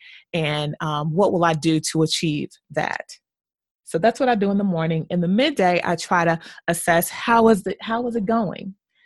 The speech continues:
Am I mon-, am I, um, making progress as I thought I would? If not, what adjustments do, might I need to make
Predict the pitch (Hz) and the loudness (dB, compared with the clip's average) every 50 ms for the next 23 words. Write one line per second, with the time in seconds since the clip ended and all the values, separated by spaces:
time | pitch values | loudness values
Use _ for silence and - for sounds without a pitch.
0 | _ _ _ _ - 160 160 156 151 175 170 151 147 147 147 143 135 - - _ | _ _ _ _ -4 -2 0 0 0 0 0 0 2 0 0 -2 -4 -8 -14 _
1 | _ _ _ _ _ _ _ - 156 151 147 156 160 170 - 156 151 143 143 143 | _ _ _ _ _ _ _ -4 0 2 2 2 2 2 0 0 0 2 2 0
2 | 143 139 - - - 139 - - - - - 160 - - - _ - 170 170 170 | 0 -2 -4 -4 -4 -2 -2 -4 -6 -8 -10 -10 -10 -12 -12 _ -2 -2 0 0
3 | - 160 160 - 175 170 190 196 214 208 214 - 175 160 143 - 143 - - 180 | 0 -4 -4 -2 0 0 0 2 2 2 2 4 2 2 2 0 -2 0 2 2
4 | 196 214 240 247 254 254 277 277 285 285 285 285 277 - - - - - _ _ | 4 4 4 2 2 2 2 4 4 4 2 2 0 -2 -14 -20 -20 -20 _ _
5 | _ _ _ _ _ _ _ _ - 202 208 - 240 254 294 330 311 220 190 170 | _ _ _ _ _ _ _ _ -2 -2 -2 0 -2 0 0 2 2 2 2 0
6 | - - - - _ _ _ _ _ _ _ _ _ _ - 170 165 208 220 214 | 0 -4 -14 -20 _ _ _ _ _ _ _ _ _ _ -10 -4 -2 0 0 0
7 | 196 - 190 185 - - 180 170 156 - - 156 151 156 151 151 156 156 156 151 | 0 2 2 2 2 2 0 0 0 0 -2 -2 0 0 0 0 0 0 0 0
8 | 160 156 - - 165 202 226 - - - - - | -2 -2 -2 -2 0 2 2 2 0 -4 -18 -20